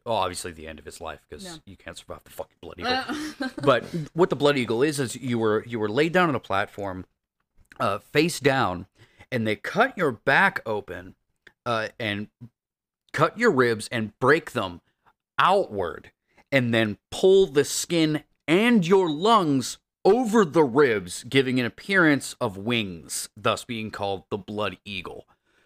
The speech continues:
Speaker 1: Um, another brutal, brutal fucking practice, but highly imaginative. Uh, points for imagination.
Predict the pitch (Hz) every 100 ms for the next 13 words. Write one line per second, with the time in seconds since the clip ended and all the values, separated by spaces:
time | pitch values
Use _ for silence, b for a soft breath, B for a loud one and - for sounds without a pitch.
0 | _ - 107 101 95 90 _ 123 107 101
1 | 95 98 - _ - 131 165 170 143 98
2 | - _ _ - 427 269 156 - - 135
3 | - 92 - 143 135 107 - - _ _
4 | _ - 113 - _ _ - - 508 240
5 | 196 208 247 - - - - _ 107 -
6 | 107 - 185 277 - 104 92 82 90 92
7 | 87 - 82